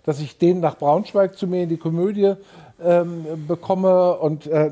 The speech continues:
das war dann so ein Publikumserfolg. Ähm, ähm, gibt's solche Momente oder so in der, in, in, in der Rückschau? Ähm,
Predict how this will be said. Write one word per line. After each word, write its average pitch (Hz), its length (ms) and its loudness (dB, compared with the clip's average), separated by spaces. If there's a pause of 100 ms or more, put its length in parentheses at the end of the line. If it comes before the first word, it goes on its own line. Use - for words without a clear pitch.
(120)
das 156 240 -8
war 151 100 -2
dann 151 240 -4
so 175 140 0
ein 170 220 0
Publikumserfolg. 180 1300 -2
Ähm, 156 280 0 (720)
ähm, 135 400 -14
gibt's - 260 -10
solche 185 280 -4
Momente 185 540 -4
oder 139 420 0
so 151 220 -4
in 147 100 -6
der, 139 360 0
in, 131 100 -10
in, 131 260 -10
in 127 160 -10
der 123 140 -4
Rückschau? 151 560 0 (580)
Ähm, 135 280 -6